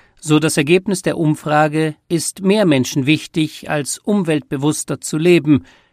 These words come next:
mehr Zeit mit Familie und Freunden zu verbringen oder regelmäßig zur gesundheitlichen Vorsorge zu gehen. Dabei haben wir fast nie zuvor so viel gespart wie während der Corona-Pandemie.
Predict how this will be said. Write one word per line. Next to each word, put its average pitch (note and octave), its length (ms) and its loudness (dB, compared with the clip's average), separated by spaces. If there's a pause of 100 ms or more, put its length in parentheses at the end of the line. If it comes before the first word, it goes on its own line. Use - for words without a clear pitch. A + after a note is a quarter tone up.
(100)
mehr C#3+ 200 4
Zeit F3+ 360 2
mit C3+ 140 -4
Familie D3 640 2
und B2 180 -8
Freunden D#3+ 480 0
zu - 160 -14
verbringen D#3+ 540 2 (360)
oder F3+ 360 2
regelmäßig D3+ 840 0
zur D#3 260 -4
gesundheitlichen C#3+ 760 -2
Vorsorge B2+ 600 -4
zu B2 200 -8
gehen. B2+ 340 0 (1500)
Dabei F3 260 2
haben A3+ 300 2
wir G3 220 0
fast - 480 -4
nie G3+ 280 0
zuvor C#3+ 560 -2
so D3 200 0
viel F3+ 340 -2
gespart D3 560 0 (360)
wie E3+ 220 0
während D3 300 2
der D3 100 -4
Corona-Pandemie. A#2 1160 -2